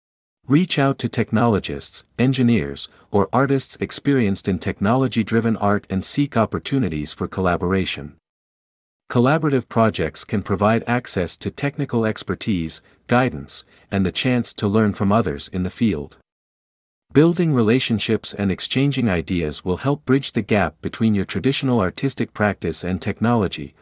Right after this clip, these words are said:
opening new creative possibilities. Acquiring technical skills is essential. Invest time in learning the necessary technical skills to bring your artistic visions to life.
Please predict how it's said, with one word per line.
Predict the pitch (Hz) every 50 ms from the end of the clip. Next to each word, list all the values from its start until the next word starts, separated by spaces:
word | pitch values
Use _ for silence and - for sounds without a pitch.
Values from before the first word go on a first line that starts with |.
| _ _ -
opening | 110 120 - 127 117 117 113 104
new | 104 110 107
creative | - - - 107 104 107 107 110 101 -
possibilities. | - - 90 87 - - 82 101 95 85 78 73 73 73 - - - - _ _ _ _ _ _ _ _ _ _ _ _ _ _ _ _ _ _ _ _ _ _ _ _ _ _ -
Acquiring | 107 - - - 139 147 160 156 147 139 131
technical | - - 147 147 - 135 123 - - 98
skills | - - - - 113 95 90 87 - - -
is | 104 95 -
essential. | 107 - - 123 117 104 - - 73 67 - _ _ _ _ _ _ _ _ _ _ _ _ _ _ _ _ _ _ _ -
Invest | 123 123 120 139 160 180 180 - -
time | - 139 123 120 117 113
in | 104 98 92
learning | 90 107 127 135 123 117
the | 101 95
necessary | 104 120 127 - 131 120 - 123 117 107 101 -
technical | - - 135 - - 117 - 104 92
skills | - - - - 98 85 76 76 -
to | - - 85
bring | - 104 117 123
your | 120 113 90
artistic | 85 82 - - 143 135 - - 120 -
visions | - 113 110 98 - 85 78 73 -
to | - - 95
life. | 98 95 82 71 - - - -